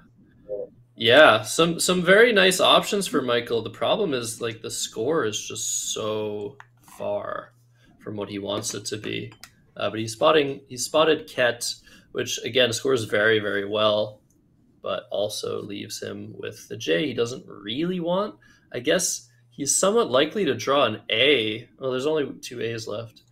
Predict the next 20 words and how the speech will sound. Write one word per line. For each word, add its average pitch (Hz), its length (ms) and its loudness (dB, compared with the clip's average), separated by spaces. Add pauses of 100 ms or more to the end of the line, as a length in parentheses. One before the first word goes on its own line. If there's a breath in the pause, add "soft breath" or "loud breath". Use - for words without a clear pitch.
(120)
for 117 200 -6
Japed 110 680 -2
through 123 140 -8
the 113 160 -8
E 110 220 -6
of, 113 180 -8 (880)
of, 110 300 -2
uh, 104 240 0
servers. 139 440 -2
He, 247 280 -2
he's 233 140 -2
likely 247 340 2
to 175 100 2
draw 120 380 6
a 123 120 4
decent 117 540 -4
play 104 280 -4
with 107 160 -8
the 107 60 -8
J 104 420 -8